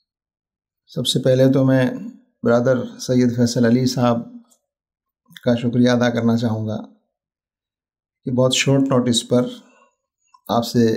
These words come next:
गुजारिश की गई और आप इसके लिए फ़ौरन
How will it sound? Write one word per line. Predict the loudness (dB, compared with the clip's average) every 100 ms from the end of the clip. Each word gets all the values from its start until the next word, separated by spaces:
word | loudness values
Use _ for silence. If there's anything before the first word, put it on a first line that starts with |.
| -6 -18 _ -4
गुजारिश | 0 0 0 -2
की | 0
गई | 0 0 -2 -8 _ _ _ _ _ _ _ _ _ _ _ _ -6
और | -2 0 0 -4 -14 _ _ _ _ -8
आप | -4 -2
इसके | -2 -6 -8 -2 0
लिए | 2 -2 -8 -16 _
फ़ौरन | -2 0 2